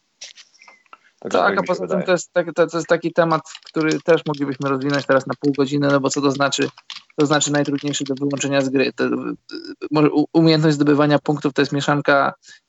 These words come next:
Speaker 2: y, talentu, siły, wyszkolenia i te, i wszystkiego i teraz kładziesz na szali Doncic'a i, i Janisa i którego z nich bierzesz, żeby ci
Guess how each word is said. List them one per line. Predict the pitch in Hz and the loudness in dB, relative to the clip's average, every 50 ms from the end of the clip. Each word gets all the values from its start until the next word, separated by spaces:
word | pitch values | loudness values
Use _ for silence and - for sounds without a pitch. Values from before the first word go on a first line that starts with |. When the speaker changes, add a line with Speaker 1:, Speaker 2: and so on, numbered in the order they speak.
| - | -6
Speaker 2:
y, | 139 139 139 - | -4 -2 -2 0
talentu, | - 143 143 151 156 151 143 - 147 143 | 0 2 2 2 2 0 -2 -4 -6 -4
siły, | - - 151 147 147 151 147 143 139 | -4 -2 0 0 2 2 0 0 0
wyszkolenia | 135 143 143 - - 143 139 143 143 143 143 143 | -2 -4 -4 -2 -2 0 0 0 0 0 -2 -2
i | 143 143 | -4 -4
te, | - 113 | -6 -8
i | 104 - 143 | -8 -8 -8
wszystkiego | - 143 - - 151 135 143 143 | -8 -10 -8 -6 -6 -2 0 -2
i | 139 | 0
teraz | 139 143 139 135 | 0 0 -2 -2
kładziesz | - - 143 139 139 135 - | 0 2 2 2 2 0 -2
na | 139 135 | -4 -2
szali | - 139 139 139 135 131 127 | 0 0 2 2 0 -2 -2
Doncic'a | - 139 135 131 - 147 - - 143 143 - | -4 -6 -6 -6 -8 -8 -2 0 2 2 2
i, | - 139 139 135 135 - - - | 0 0 0 0 0 -2 0 2
i | |
Janisa | 147 143 143 139 131 120 - 123 | 2 2 2 0 -4 -4 -4 -4
i | 123 | -4
którego | - - - - 151 147 143 143 143 | -4 -8 -2 2 2 2 4 4 2
z | 135 | 2
nich | 143 131 139 | 2 -4 0
bierzesz, | 147 143 139 139 139 135 | 0 2 2 4 2 2
żeby | 131 135 135 135 127 | 2 0 -2 -2 -4
ci | - - 139 135 131 | -2 0 0 0 0